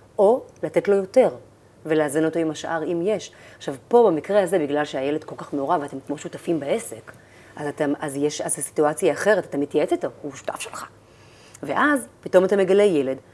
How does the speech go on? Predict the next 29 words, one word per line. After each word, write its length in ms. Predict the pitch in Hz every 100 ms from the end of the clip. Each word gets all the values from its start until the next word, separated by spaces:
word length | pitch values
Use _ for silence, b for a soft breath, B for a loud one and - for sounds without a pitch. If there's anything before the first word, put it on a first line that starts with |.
| b
עכשיו, 180 | - 139
או 120 | 202
שהוא 220 | 233 214
mother 260 | 185 180 165
fucker, 220 | 139 143 131
והוא 120 | 135
כזה 180 | 147 135
ככה, 260 | - 139 147 139
אה, 40 | 139 139 135 135 B B B
אומר, 160 | 165 165
"מה 80 | 175
פתאום, 280 | 185 185 156
אני 120 | 147
לא 60 |
נותן 180 | 156 165
לאחים 260 | 147 - 160
שלי 160 | 151
כלום", 260 | 143 151 139
ואתה 160 | 139 143
מגלה 400 | 139 135 151 160 156
דמות 220 | 165 165
שאתה 140 | 160
מתבאס, 560 | 143 135 160 165 - - b b
כי 80 | -
אתה, 380 | - 139 135 135
אתה 100 | 131
אומר 140 | 135 170
לעצמך, 320 | 175 160 151
"אוק-, 200 | 151 165